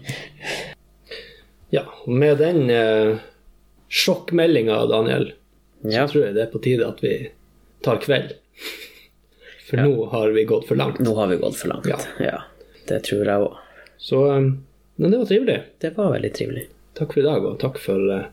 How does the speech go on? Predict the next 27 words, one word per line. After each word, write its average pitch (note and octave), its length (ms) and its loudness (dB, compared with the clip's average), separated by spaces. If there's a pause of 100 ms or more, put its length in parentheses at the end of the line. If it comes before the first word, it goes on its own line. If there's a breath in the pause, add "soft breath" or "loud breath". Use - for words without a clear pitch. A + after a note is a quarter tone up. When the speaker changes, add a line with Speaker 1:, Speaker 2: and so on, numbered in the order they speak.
(480 soft breath)
Speaker 1:
kaffen. - 400 -6 (120)
Speaker 2:
Jo. F3+ 180 0 (420)
Speaker 1:
Og G#3+ 100 0
som G3 120 2
Speaker 2:
Takk. F3+ 180 4
Speaker 1:
alltid, F3+ 140 -4 (120)
ris C3+ 260 0
og D#3 80 4
ros C#3+ 320 -2
og G2 200 -2 (680 soft breath)
kommentarer C3 360 2
og A#2+ 60 2
alt B2+ 100 -4
det A#2 100 0
her B2+ 60 0
tar G#2+ 200 -2
vi G#2 120 2
gladelig A2 340 2
imot A2+ 240 0
på G2 220 -4
takk A#2+ 180 -2
for B2+ 80 -2
kaffen B2 280 0
at - 180 -4 (840 loud breath)
gmail D3+ 300 4
dot C#3 140 2
com. F#3+ 260 0